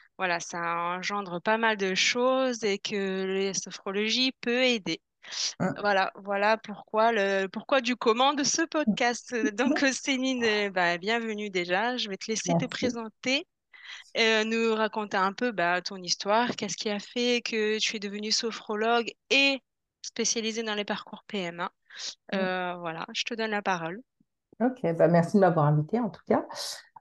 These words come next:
Speaker 2: Euh, donc moi, je suis sophrologue en effet depuis, euh, presque deux ans. Euh, j'ai, euh,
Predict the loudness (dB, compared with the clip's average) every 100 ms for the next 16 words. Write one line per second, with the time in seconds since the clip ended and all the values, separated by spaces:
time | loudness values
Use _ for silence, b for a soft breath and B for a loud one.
0 | _ 8 10 10 8 8 8 8 8 4
1 | 0 -6 -6 0 4 6 6 6 2 0
2 | 2 6 6 4 2 4 4 4 0 2
3 | 2 2 2 0 -2 -8 b b _ _
4 | _ 0 2 4 4 4 4 2 4 6
5 | 6 6 4 4 2 0 2 2